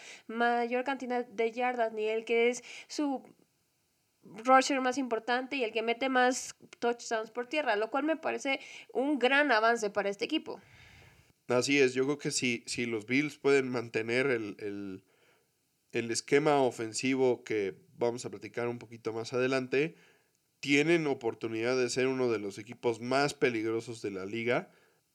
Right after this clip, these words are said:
Speaker 2: en esta recta final de la temporada.
Speaker 1: Pero la clave es esa que mencionas, si tienen la capacidad de mantener este
Speaker 2: Exacto,
Speaker 1: esquema.
Speaker 2: pues esto, esto no lo habíamos visto en ningún partido de los Bills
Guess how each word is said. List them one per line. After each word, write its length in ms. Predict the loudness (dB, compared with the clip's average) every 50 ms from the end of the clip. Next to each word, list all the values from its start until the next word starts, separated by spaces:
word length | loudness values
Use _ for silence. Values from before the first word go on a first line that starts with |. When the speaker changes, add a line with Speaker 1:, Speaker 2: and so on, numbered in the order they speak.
| _ _ -2
Speaker 2:
en 200 | -2 0 2 2
esta 260 | 0 0 0 0 0
recta 360 | 0 0 -4 -2 -2 -4 -4
final 360 | -2 -4 -6 -4 -4 -6 -4
de 80 | -6 -6
la 180 | -8 -8 -6
temporada. 720 | -6 -6 -6 -2 0 2 4 6 6 4 4 0 -2 -6 -10 2
Speaker 1:
Pero 220 | 4 4 6 6
la 160 | 4 4 2 0
clave 320 | 2 2 2 2 2 0
es 100 | -2 -4
esa 220 | -6 -8 -8 -10
que 100 | -10 -10
mencionas, 540 | -10 -10 -10 -10 -8 -8 -8 -10 -12 -16 _ _
si 240 | -10 -6 -6 -6
tienen 420 | -6 -8 -4 -2 -2 -2 0 0 0
la 120 | -2 -2
capacidad 480 | -2 -4 -4 -4 -6 -6 -4 -4 -2 -2
de 80 | -2
mantener 420 | -2 -4 -6 -6 -6 -8 -8 -6 -2
este 100 | 0 0
Speaker 2:
Exacto, 180 | 0 2 4
Speaker 1:
esquema. 180 | 2 2 2 -2
Speaker 2:
pues 140 | -6 -8 -4
esto, 240 | 0 -2 -2 0 2
esto 340 | 0 0 0 0 -2 -2 -2
no 220 | 0 2 2 2
lo 160 | 4 4 4
habíamos 440 | 4 4 2 0 0 0 -2 -2 -2
visto 400 | -2 -4 -4 -2 2 2 2 4 4
en 200 | 0 0 2 0
ningún 420 | -2 -2 -2 0 -2 -2 -2 -2
partido 540 | -2 -4 -4 -4 -6 -6 -4 -2 -2 -2 -2
de 60 | -4
los 240 | -6 -6 -10 -12 -10
Bills 340 | -10 -10 -10 -10 -12 -16 -20